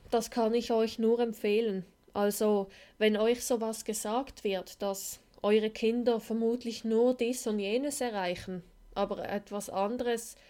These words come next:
sprechen oder gehen niemals, ich kann euch nur sagen, versucht es trotzdem, weil sehr oft stimmt es dann doch nicht oder nur teilweise.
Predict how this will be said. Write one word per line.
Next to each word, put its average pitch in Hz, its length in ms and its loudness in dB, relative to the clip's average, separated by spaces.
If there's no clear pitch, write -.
sprechen 233 560 -4
oder 214 200 -2
gehen 214 460 0
niemals, 208 640 -2
ich 254 160 2
kann 254 240 4
euch 254 160 2
nur 247 180 4
sagen, 247 420 0
versucht 240 540 0
es 226 140 -8
trotzdem, 202 680 -4
weil 196 440 0
sehr 226 300 -2
oft 247 280 0
stimmt 233 320 0
es 220 160 -2
dann 208 220 -2
doch 240 280 0
nicht 202 420 -6
oder 202 260 0
nur 208 240 -2
teilweise. 202 760 -2